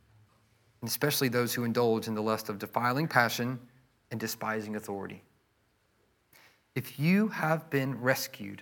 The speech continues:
by grace, do not look back.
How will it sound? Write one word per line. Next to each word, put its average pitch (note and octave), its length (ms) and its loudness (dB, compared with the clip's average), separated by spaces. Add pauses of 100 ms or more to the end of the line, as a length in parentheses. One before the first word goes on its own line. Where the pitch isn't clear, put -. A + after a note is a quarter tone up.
by A2+ 220 0
grace, G#2 560 -4 (220)
do D3+ 260 2
not C#3 340 4
look A#2 220 -2 (100)
back. - 460 -4